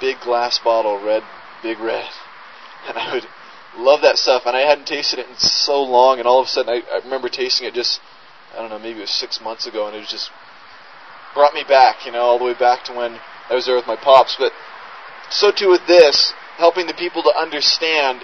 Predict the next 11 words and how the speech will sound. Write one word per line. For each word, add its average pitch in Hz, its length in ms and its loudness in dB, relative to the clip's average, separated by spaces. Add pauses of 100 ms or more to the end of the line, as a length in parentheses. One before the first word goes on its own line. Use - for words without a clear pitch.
and 131 160 -6
remember 143 380 0
back 135 360 4 (760)
to 156 80 -4
this 135 200 -4
time 143 200 2
when 135 100 -8
they 131 60 -2
were 123 100 -2
set 131 260 0 (120)
free. 123 280 -8